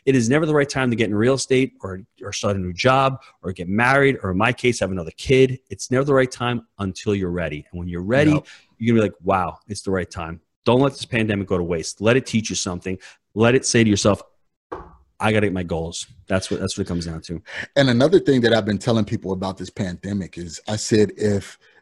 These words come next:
Speaker 2: evaluate yourself during this pandemic. If
Speaker 1: Mm-hmm.
Speaker 2: you don't learn anything or become better on the other side of this pandemic,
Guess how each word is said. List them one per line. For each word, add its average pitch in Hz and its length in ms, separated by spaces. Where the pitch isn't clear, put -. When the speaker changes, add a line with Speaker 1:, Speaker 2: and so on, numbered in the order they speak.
Speaker 2:
evaluate 156 640
yourself 110 380
during 104 220
this 95 120
pandemic. 87 720
If 104 220
Speaker 1:
Mm-hmm. 104 120
Speaker 2:
you 214 120
don't 185 200
learn 117 600
anything 135 680
or 113 180
become 101 520
better 120 400
on 117 180
the 104 120
other 131 260
side 143 320
of 135 100
this 143 160
pandemic, 151 720